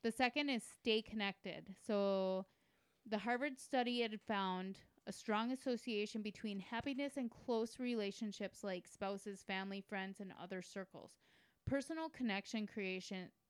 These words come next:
creates mental and emotional stimulation, which are automatic mood boosters, while isolation is a mood buster. So that's almost like,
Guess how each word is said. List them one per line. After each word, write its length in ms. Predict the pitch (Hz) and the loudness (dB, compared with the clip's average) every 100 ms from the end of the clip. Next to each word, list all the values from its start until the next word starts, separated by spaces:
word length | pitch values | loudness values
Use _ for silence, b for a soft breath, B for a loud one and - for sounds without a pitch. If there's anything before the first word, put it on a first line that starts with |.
| _ | _
creates 440 | 233 208 190 185 - | -2 0 0 -4 -2
mental 440 | 208 190 208 262 | 0 2 0 0
and 100 | 254 | 2
emotional 560 | 247 202 196 220 196 190 | 2 0 -2 -4 -4 -6
stimulation, 1000 | - - 196 190 190 190 185 180 - - - b b b b b _ | -6 -4 -2 -2 -2 0 -2 -4 -10 -14 -18 b b b b b _
which 200 | 202 202 - | -4 -4 -6
are 460 | 202 185 175 175 - _ _ | -4 -4 -4 -6 -10 _ _
automatic 580 | 214 240 277 240 226 226 - | 0 2 4 4 4 0 4
mood 360 | 220 226 226 185 | 6 8 6 2
boosters, 720 | - 202 196 - 180 147 - - - - 202 _ | -2 -2 -4 -6 -6 -6 -12 -20 -20 -20 -20 _
while 320 | 202 185 175 - | 0 2 0 0
isolation 680 | 226 262 277 233 240 - 233 - | 0 0 0 0 0 0 -2 -2
is 260 | 208 202 - | -2 -4 -4
a 40 | |
mood 340 | 220 202 202 185 175 - | -4 0 0 -2 -8 -2
buster. 520 | 196 - - 170 - b b b - | -2 -2 -8 -12 -12 b b b 2
So 80 | |
that's 160 | 233 233 | 2 6
almost 400 | 262 254 247 - | 6 6 2 4
like, 380 | 233 196 180 | 4 6 2